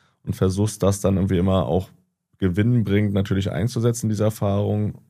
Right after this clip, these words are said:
Und mein Ansatz ist immer, und das ist unser Ansatz als Team auch, dieses Persönliche. Also ich will nicht jemand sein, natürlich habe ich ein Management, aber ich will nicht der sein, wenn sich jemand bei mir meldet, sagt, ja, hier hast du die Nummer, ruf mal beim Management an. Ich will immer diesen persönlichen,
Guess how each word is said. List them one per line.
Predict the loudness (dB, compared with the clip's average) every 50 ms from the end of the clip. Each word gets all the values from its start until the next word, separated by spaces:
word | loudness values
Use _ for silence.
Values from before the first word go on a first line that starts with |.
| _ _
Und | -6 -4 -4 -2 0
mein | 0 0 0
Ansatz | 0 0 2 2 2 0 0
ist | -4 -6
immer, | -4 -2 0 2 2 4 2
und | 2 0
das | 0 -2
ist | -4 -4
unser | -2 2 4 4 4
Ansatz | 4 4 2 0 -2
als | -4 -4 -6 -4
Team | -2 0 2 2 2 2
auch, | 0 0 0 0 0 -4 -8 -16 -20 _ _ _ _ _ _ _ _ _ _ _ _ _ _ _ -2
dieses | -2 -2 0
Persönliche. | 0 0 2 4 4 4 4 4 2 2 0 -2 -4 -4 -6 -6
Also | -4 -2 -2 -2
ich | 0 0
will | 0 2
nicht | 2 2 2
jemand | 2 2 2 2 2
sein, | 4 4 4 4 2 2 0 -2 -4 -6 -10 _ -20 _ _ _
natürlich | -10 -6 -2 -2 0 2 2
habe | 2 2
ich | 2 2
ein | 2 2
Management, | 2 2 2 0 0 0 2 2
aber | 2 2
ich | 2
will | 2 0
nicht | 0 0 0
der | 0 0 2
sein, | 2 2 2 2 2 0 -2 -4 -8 -12 -16 -10 -6
wenn | -4 -4
sich | -2 -2
jemand | 0 0 2 2
bei | 2 2
mir | 2
meldet, | 4 2 2 2 0 0
sagt, | 0 0 2
ja, | 2 2
hier | 2 2 2 2 2
hast | 2 0 -2
du | 0
die | 0
Nummer, | 2 2 2 0 0 -2 -4 -4
ruf | -4 -4 -2
mal | 0 0 0
beim | 2 2 2
Management | 0 0 -2 -2 -4 -4 -4 -2
an. | -4 -4 -6 -8 -6 -6
Ich | -4 -2 0
will | 0 2
immer | 2 2 2
diesen | 2 2 0 0
persönlichen, | 2 2 2 2 4 4 4 4 4 4 2 2 0 -2 -2 -4 -4 -8